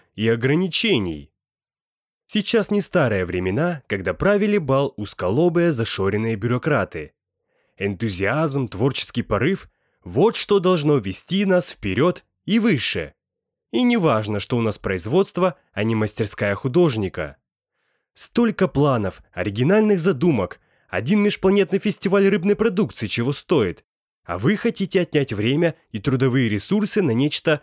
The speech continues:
второстепенное, без чего вполне можно обойтись. Никакие уговоры не помогали. Член совета директоров, а также один из старейших сотрудников плавучего завода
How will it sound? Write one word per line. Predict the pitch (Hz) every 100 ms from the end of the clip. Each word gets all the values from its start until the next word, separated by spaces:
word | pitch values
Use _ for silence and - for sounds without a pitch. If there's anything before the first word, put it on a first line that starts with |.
| _
второстепенное, | - - 156 - 190 - 208 143 101 82 - _ _ -
без | 98 110
чего | - 87 107
вполне | 170 - 202 208
можно | 151 101 113 110 117
обойтись. | 120 123 - 113 - - _ _ _ _ _ _ _ _ _ -
Никакие | 101 104 98 - 185
уговоры | 220 180 147 117 120 117
не | 120
помогали. | 123 131 139 139 87 76 - _ _ _
Член | - 107 113 110
совета | - 104 104 95
директоров, | 90 90 - 95 170 - _ _
а | 95
также | - 117 101
один | 117 113 127
из | 104
старейших | - 107 113 104 95
сотрудников | - 98 110 113 107 101 -
плавучего | 104 107 113 - 104 101
завода | 104 95 104 101 92